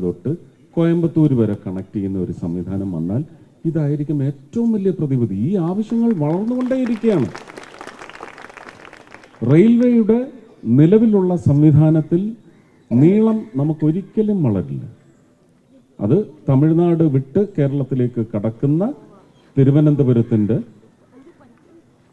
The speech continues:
കിഴക്ക് ഭാഗത്ത് നിന്ന് ഇങ്ങ് വടക്ക് ഭാഗത്ത് മംഗലാപുരത്തേക്ക് വന്ന് ചേരുന്ന കാസർഗോഡ് വിടുന്ന പ്രദേശം വരെയുള്ള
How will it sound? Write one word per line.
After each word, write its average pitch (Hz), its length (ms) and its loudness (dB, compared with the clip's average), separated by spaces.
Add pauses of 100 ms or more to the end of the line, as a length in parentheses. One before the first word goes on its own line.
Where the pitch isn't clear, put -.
(340)
കിഴക്ക് 160 360 2
ഭാഗത്ത് 90 400 0
നിന്ന് 76 240 -4 (1080)
ഇങ്ങ് 117 220 6 (840)
വടക്ക് 127 300 2 (100)
ഭാഗത്ത് 95 380 -6 (360)
മംഗലാപുരത്തേക്ക് 120 920 2
വന്ന് 92 200 -2 (480)
ചേരുന്ന 101 380 2 (200)
കാസർഗോഡ് 170 680 4 (360)
വിടുന്ന 147 380 4 (160)
പ്രദേശം 113 560 0
വരെയുള്ള 98 400 -2